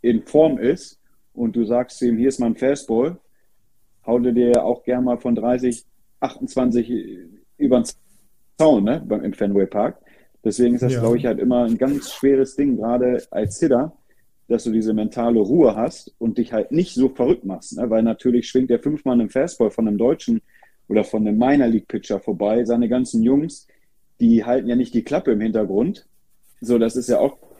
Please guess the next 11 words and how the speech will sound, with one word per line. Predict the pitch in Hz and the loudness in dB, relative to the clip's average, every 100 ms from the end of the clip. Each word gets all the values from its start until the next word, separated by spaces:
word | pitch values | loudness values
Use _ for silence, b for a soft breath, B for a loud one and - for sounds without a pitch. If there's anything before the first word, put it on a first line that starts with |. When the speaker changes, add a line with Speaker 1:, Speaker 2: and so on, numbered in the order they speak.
| - | -6
Speaker 1:
klar, | 117 107 | 0 2
da | 110 | 2
wird | 113 120 | 2 2
ja | |
dann | 113 113 113 | 2 2 0
richtig | 104 131 139 117 | 0 -2 0 0
Shit | - 151 - | -2 -8 -2
getalkt | 113 - 104 107 | -4 0 -2 0
die | 101 | -2
ganze | 104 101 101 | -2 -2 -6
Zeit. | - 95 120 | -4 -2 -2